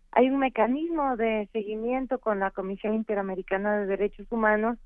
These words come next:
y está en la línea de investigación que, eh, recomendó el Grupo Interdisciplinario de Expertos Independientes.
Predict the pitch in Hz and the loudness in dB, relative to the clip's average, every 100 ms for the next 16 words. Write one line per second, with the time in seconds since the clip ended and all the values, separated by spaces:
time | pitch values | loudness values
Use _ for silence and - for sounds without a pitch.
0 | - - - - 254 247 294 302 302 277 | -20 -20 -18 -2 0 2 4 4 4 -4
1 | 254 254 262 254 233 240 220 208 - 240 | -4 -2 -2 0 -2 -2 -2 -2 -2 -2
2 | 226 240 - 233 220 226 247 - 180 185 | 0 -4 -6 -2 0 0 -2 -4 -4 -2
3 | 180 180 190 202 190 185 190 202 214 208 | -2 -4 -6 -4 -2 -2 2 2 2 -2
4 | 226 208 226 190 220 190 185 185 190 185 | -2 -4 -6 -8 -12 -6 -2 0 2 2
5 | 151 - 180 - 185 185 175 175 175 185 | -2 -4 -6 -4 -10 -6 -6 -4 -4 -2
6 | 202 180 - | -4 -4 -12